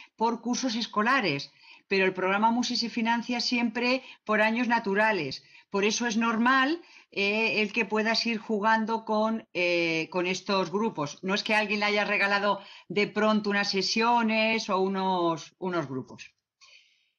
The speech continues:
Seguimos sin escucharte, Silvia. Bueno, pues si quieres añadir algo más, no lo, no lo escribes,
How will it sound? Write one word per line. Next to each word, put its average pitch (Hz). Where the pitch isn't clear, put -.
Seguimos 233
sin 254
escucharte, 226
Silvia. 185
Bueno, 196
pues 196
si 196
quieres 247
añadir 262
algo 254
más, 262
no 214
lo, 196
no 202
lo 196
escribes, 302